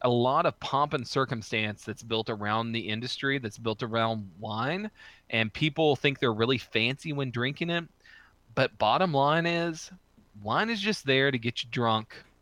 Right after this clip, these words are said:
and wine is there to serve some complement to what you're eating, what you're having, what's going on in your life. There's really nothing there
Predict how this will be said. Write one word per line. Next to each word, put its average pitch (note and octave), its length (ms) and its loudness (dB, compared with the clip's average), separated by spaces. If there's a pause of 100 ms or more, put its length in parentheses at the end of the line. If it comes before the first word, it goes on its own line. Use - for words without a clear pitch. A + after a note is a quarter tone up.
(540)
and A2 220 2
wine A#2+ 300 2
is D#3 200 -2
there A#2 420 4 (500)
to D#3+ 320 -2
serve F#3 520 0
some E3 320 0
complement B2+ 840 0
to A2 80 -4
what G#2+ 360 -2
you're G#2 240 -8
eating, G#2 340 -10 (420)
what A#2+ 320 0
you're A#2+ 160 0
having, G2 440 -6 (200)
what's A#2+ 340 0
going A#2+ 300 -2
on G#2+ 240 2
in G#2+ 80 -4
your G2+ 140 -4
life. D2+ 320 -8 (440)
There's A#2+ 240 2
really E3+ 240 2
nothing B2+ 600 0
there A2 480 2